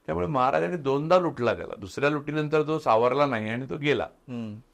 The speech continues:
Speaker 1: तर मुद्दा असा आहे की आज आपल्याकडे त्याचा अभाव आहे.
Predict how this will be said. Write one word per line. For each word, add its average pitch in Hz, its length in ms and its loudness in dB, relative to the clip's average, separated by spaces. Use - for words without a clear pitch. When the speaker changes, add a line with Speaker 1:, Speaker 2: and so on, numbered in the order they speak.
Speaker 1:
तर 190 60 -2
मुद्दा 160 360 4
असा 196 280 6
आहे 131 180 2
की 160 160 -8
आज 147 300 6
आपल्याकडे 117 640 -2
त्याचा 107 340 -2
अभाव 95 280 -2
आहे. 76 140 -12